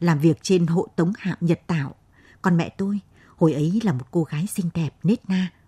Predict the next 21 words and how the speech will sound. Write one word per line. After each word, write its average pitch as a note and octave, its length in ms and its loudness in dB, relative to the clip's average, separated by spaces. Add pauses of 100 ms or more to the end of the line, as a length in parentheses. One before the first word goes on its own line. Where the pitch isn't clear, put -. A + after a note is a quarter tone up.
của F#3 120 4
một D3+ 200 -2
làng D#3 240 -2
biển D#3+ 260 4
bên E3 180 0
Sơn E3 280 -4
Trà." D3+ 340 -4 (1300)
Kenvin D#3 420 -2
hoang D#3+ 280 -6 (180)
xa E3+ 280 -6 (320)
châm G3 220 0
điếu F#3 180 2
thuốc, D#4+ 260 -6 (360)
rít A3+ 280 -2
một E3 160 -2
hơi G3+ 240 -10 (100)
dài, D3+ 300 -6 (460)
rồi D3 500 -2
nhìn D3+ 240 -2
ra F3+ 180 -8
biển. D#3+ 240 -4